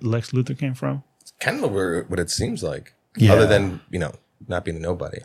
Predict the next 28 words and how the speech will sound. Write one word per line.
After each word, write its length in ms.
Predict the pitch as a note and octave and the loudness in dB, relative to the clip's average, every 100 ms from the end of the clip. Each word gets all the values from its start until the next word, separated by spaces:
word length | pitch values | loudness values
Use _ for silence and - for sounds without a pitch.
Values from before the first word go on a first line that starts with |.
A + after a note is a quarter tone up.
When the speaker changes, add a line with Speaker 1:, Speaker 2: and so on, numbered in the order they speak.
| - | 8
Speaker 3:
I 40 | |
wouldn't 240 | B2+ G#2+ F#2+ | 8 8 6
Speaker 1:
Yeah. 20 | |
Speaker 3:
put 120 | G#2+ | 2
it 80 | F#2 | 4
past 260 | G2+ F#2+ | 2 2
them 180 | - F#2+ | 0 -2
to, 120 | F#2 F#2 | 0 0
like, 320 | F2+ F2+ - | 2 -2 0
"Hey, 200 | G#2 F#2 | 2 4
we 100 | F#2+ | 4
did 160 | G#2 | 4
all 100 | F#2+ | 4
this 220 | F#2 F#2 G2 | 2 0 2
work 320 | F#2+ F#2 - E3+ | 0 0 -8 -2
on 160 | A#2 F#2 | 2 2
it 160 | F#2 - | 2 2
initially 560 | F#2+ F#2+ - F#2 F#2 | 2 4 2 2 2
on 160 | F2+ F2+ | 2 2
this 140 | F2+ | 2
character. 420 | - F#2 F2+ F#2 F2 | 2 2 2 0 0
We 140 | F2+ | 0
can 260 | F2 F#2 - | -2 -2 -4
just 220 | - - - | -6 -6 -2
transfer 360 | - - F2+ | -2 -2 -2
that 220 | F2+ F#2 | 0 0
Speaker 2:
Mm-hmm. 120 | F2+ F2 | 0 0
Speaker 3:
over." 320 | F#2+ G2+ | 2 2